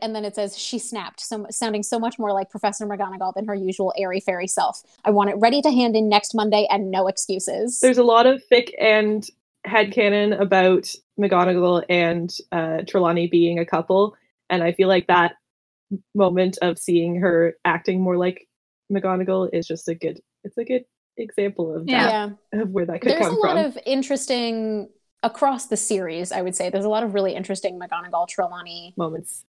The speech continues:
Speaker 1: moments, yeah.
Speaker 3: Interesting note from this scene, apparently Harry is noticeably short.
Speaker 1: Yeah, he's short and skinny,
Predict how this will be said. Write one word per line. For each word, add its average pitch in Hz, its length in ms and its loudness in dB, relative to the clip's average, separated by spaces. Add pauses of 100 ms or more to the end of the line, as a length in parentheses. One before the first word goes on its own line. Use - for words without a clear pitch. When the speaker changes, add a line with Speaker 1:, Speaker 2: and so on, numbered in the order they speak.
(640)
Speaker 1:
moments, - 460 0
yeah. 185 260 2 (560)
Speaker 3:
Interesting 359 480 -4
note 294 340 0
from 302 220 -4
this 294 240 -2
scene, 311 560 -6 (140)
apparently 262 480 -2
Harry 233 400 2
is 247 140 -2
noticeably 214 500 0
short. 208 420 -6 (540)
Speaker 1:
Yeah, 370 160 4
he's 330 220 4
short 277 340 -2
and 214 160 -4
skinny, 196 460 -10